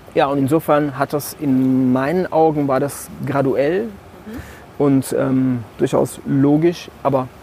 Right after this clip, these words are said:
Speaker 1: natürlich hing das auch damit zusammen, das sind natürlich auch, es ist nicht nur harte Arbeit, sondern es ist auch, wie gesagt, Glück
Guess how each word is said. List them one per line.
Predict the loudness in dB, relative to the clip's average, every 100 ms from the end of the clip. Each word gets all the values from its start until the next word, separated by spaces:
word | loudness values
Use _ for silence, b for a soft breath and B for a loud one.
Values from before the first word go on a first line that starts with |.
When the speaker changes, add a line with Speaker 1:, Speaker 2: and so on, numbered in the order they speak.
| -10
Speaker 1:
natürlich | -8 -2 -2 0
hing | 0 0
das | 0 -6
auch | -6
damit | -6 -6 -6
zusammen, | -6 -2 -2 -4 -8
das | -4
sind | -2
natürlich | -2 -4 -4
auch, | -4 -4 -4 -12 -16 -18 -18 B B B B B B B
es | -6 -4
ist | 0
nicht | 0 2
nur | 2 2 2
harte | 0 0
Arbeit, | 0 2 2 0
sondern | -2 -2
es | -2
ist | -2 0
auch, | 0 -2 -6
wie | -4
gesagt, | -2 -2 -4 0
Glück | 0